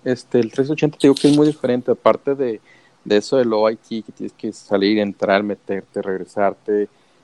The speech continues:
Eh, por ejemplo, tienes que resetear los, los inerciales, pero los inerciales no puedes apagar los, los tres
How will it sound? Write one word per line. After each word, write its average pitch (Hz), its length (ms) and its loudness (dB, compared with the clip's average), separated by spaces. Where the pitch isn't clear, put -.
Eh, 107 420 0
por 107 160 2
ejemplo, 120 340 -6
tienes 160 220 -4
que 170 80 4
resetear 120 420 2
los, 131 300 0
los 117 240 0
inerciales, 110 880 -2
pero 110 680 0
los 120 340 -6
inerciales 117 880 -2
no 131 120 -6
puedes 127 380 -2
apagar 107 560 0
los, 123 360 -6
los - 300 -6
tres - 480 -4